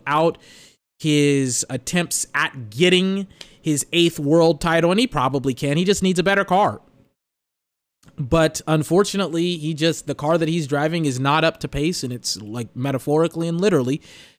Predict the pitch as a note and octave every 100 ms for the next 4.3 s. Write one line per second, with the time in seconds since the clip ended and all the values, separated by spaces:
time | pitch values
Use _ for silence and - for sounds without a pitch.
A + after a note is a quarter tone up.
0 | _ _ _ - C3 E3 E3 D#3+ - -
1 | B2+ D3+ D#3+ E3 D#3+ C#3 B2+ D3+ D#3+ C#3
2 | D#3+ E3 E3+ D#3+ - C#3+ D#3+ D#3 - D#3
3 | F3 - F3+ F3 C3+ D3+ D#3+ F3+ E3+ D#3
4 | F#3+ C#3+ A#2+